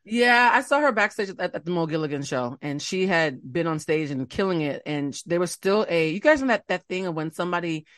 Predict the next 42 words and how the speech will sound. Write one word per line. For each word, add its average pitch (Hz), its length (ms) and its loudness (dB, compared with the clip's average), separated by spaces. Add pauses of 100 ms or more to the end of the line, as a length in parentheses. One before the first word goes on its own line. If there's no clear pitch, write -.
(100)
is 156 140 -8
in 151 160 -2
work 175 240 0
mode, 190 440 -2 (260)
and 170 100 -6
so 196 80 -4
they're 190 140 4
being 208 280 4
lovely, 196 480 0
but 170 120 -4
it's 160 120 -8
all 165 200 0
very, 160 420 0 (100)
there's 151 200 -6
still, 180 160 0
like, 160 160 0
a 139 60 0
wall 147 280 4
around 170 240 0
them 165 160 -2
of 127 80 -6
discernment 156 560 -2
and 143 100 -4
X, 147 200 -8
Y, 147 160 -2
and 147 160 -6
Z. 165 300 -6 (400)
And 185 180 0
so 170 480 4
just 240 280 2
seeing 240 260 0
her 202 120 4
in 170 220 -4
action 185 320 0
in 147 120 -2
work 208 220 0
mode, 143 220 -2
not 185 340 2
in 170 220 -2
after 156 280 -4
workout 139 340 0
mode, 123 340 -4